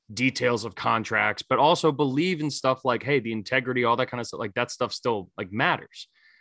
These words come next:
And it's important that we have that viewpoint because it, it's how things like player empowerment have progressed over the years because of fans and other people in, in the N B A and,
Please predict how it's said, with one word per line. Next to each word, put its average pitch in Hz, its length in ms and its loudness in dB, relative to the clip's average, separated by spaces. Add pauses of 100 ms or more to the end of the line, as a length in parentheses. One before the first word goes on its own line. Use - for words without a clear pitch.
(200)
And 117 380 2
it's 131 160 2
important 175 440 4
that 151 120 2
we 123 120 0
have 113 200 0
that 110 180 -2
viewpoint 110 480 -4
because 107 280 -4
it, 117 180 -2
it's 120 160 -2
how 156 240 4
things 131 240 -4
like 113 180 -2
player 113 320 -2
empowerment 107 580 0
have 101 300 -4
progressed 165 460 0
over 104 160 -2
the 92 100 -6
years 92 320 -10
because 104 280 -8
of 98 180 -4 (360)
fans 113 440 0
and 110 80 -2
other 110 160 0
people 110 440 -2
in, 101 140 -6
in 104 140 -6
the 101 80 -4
N 104 140 -4
B 95 180 -2
A 127 300 4
and, 98 180 -6